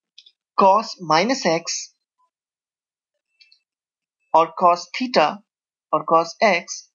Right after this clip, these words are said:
is every time equal to base upon hypotenuse. For triangle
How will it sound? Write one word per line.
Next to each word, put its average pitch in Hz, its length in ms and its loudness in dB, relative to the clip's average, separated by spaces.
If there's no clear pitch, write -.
is 160 120 -4
every 180 220 0
time 190 240 0
equal 196 360 -2
to 190 280 -4
base 196 320 2
upon 208 240 0
hypotenuse. 202 680 -4
For 202 220 0
triangle 180 640 0